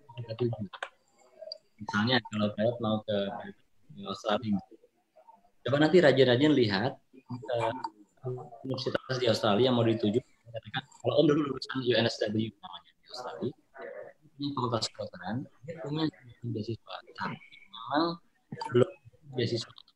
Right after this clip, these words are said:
full ya. Bisa saja beasiswanya misalnya dia ngasih diskon untuk S P P.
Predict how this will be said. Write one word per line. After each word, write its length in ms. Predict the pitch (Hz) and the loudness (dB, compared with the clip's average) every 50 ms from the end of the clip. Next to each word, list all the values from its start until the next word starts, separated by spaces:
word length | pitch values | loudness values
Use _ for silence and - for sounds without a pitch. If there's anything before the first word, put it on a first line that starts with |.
| _ _ | _ _
full 320 | - 156 123 98 87 78 - | 2 4 4 6 4 2 -2
ya. 20 | _ _ _ _ _ _ _ _ _ _ _ - | _ _ _ _ _ _ _ _ _ _ _ -10
Bisa 240 | - - 113 120 120 | -6 -4 -4 -2 0
saja 240 | 107 110 113 135 139 | 2 2 4 4 6
beasiswanya 480 | 127 123 117 120 110 123 120 139 143 131 | 6 4 4 4 4 4 4 6 6 4
misalnya 400 | 113 - - 104 113 127 127 - 175 175 175 175 175 - - - - - - - - - _ - 113 | 4 2 0 -4 -4 -6 -4 2 8 10 10 10 8 6 -6 -12 -14 -14 -14 -16 -16 -18 _ -20 -16
dia 100 | 131 139 139 | -12 -8 -4
ngasih 320 | 127 120 120 - 127 123 117 | -4 -2 0 2 2 2 0
diskon 400 | - - - - 135 135 139 - | -2 -4 -6 -4 -2 0 -2 -2
untuk 560 | - - - 123 - - - - - 135 - - - - _ _ _ _ _ _ _ _ _ _ - | -4 -10 -14 -14 -14 -14 -16 -14 -14 -14 -14 -16 -20 -20 _ _ _ _ _ _ _ _ _ _ -6
S 80 | 117 113 - 117 | -4 -2 0 0
P 80 | 107 | 2
P. 80 | - | 4